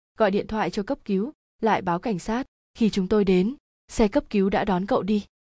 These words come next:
Chúng tôi đã lục soát biệt thự, phát hiện máy C D trong phòng khách phát sáng, bên trong đang đặt cái C D này. Hóa ra hung thủ trở lại chốn cũ là để mở cái này."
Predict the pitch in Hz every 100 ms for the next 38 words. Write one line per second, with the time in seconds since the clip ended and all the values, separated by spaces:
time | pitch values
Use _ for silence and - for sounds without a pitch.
0 | - 220 208 233 208 190 254 - 302 285
1 | 202 - 214 196 - _ _ 320 294 226
2 | 185 180 - 240 208 220 202 208 202 190
3 | 160 285 - 320 - 208 180 220 - -
4 | 226 208 240 214 202 202 185 - 170 170
5 | 233 202 190 185 170 - _ _ _ _
6 | _ 220 202 247 226 220 233 247 190 202
7 | 170 170 156 185 185 - 240 311 254 180
8 | 165 170 156 160 214 190